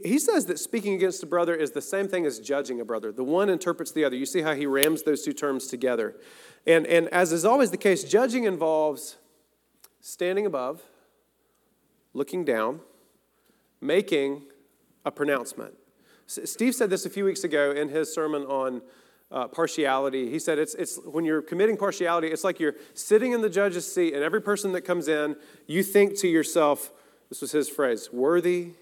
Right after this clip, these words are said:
unworthy, worthy, unworthy." The only difference is that now you're saying it. And now you're saying it to everybody around. "Worthy, unworthy, worthy, unworthy." Um,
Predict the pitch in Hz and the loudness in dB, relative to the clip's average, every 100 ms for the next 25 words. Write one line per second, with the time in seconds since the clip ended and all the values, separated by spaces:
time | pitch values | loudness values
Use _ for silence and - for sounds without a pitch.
0 | _ - _ _ 135 139 139 135 131 127 | _ -20 _ _ -4 0 2 2 0 -2
1 | 131 - - _ _ - 120 127 120 120 | -6 -18 -20 _ _ -8 -4 -2 -2 -4
2 | 120 - _ _ _ - 120 123 113 110 | -4 -14 _ _ _ -10 -6 -4 -2 -4
3 | 110 104 _ _ _ _ - 151 214 311 | -6 -12 _ _ _ _ -2 2 2 2
4 | 208 190 196 147 127 156 131 156 143 151 | 0 0 0 -2 -2 -4 -2 -2 -2 0
5 | 170 147 135 - - 143 123 110 104 - | 0 -2 -4 -4 -4 -2 -2 -6 -10 -14
6 | - _ _ _ - 151 147 202 214 196 | -20 _ _ _ -6 0 2 2 2 0
7 | 202 185 170 - 156 160 190 175 180 175 | 2 0 0 -4 -2 2 2 4 2 2
8 | 165 139 101 95 - _ - - - 113 | 2 0 -4 -10 -20 _ -20 -20 -6 2
9 | 156 196 196 202 196 196 - - - - | 6 6 6 4 4 0 -6 -20 -12 -2
10 | 160 165 165 165 151 160 156 - 123 147 | 0 2 2 2 2 0 -2 -6 4 6
11 | 165 147 156 151 131 123 113 104 101 95 | 6 4 2 0 -2 0 0 -2 -4 -8
12 | - _ - - - - - _ - - | -18 _ -20 -18 -16 -16 -20 _ -6 -4
13 | 143 127 104 | 0 -2 -4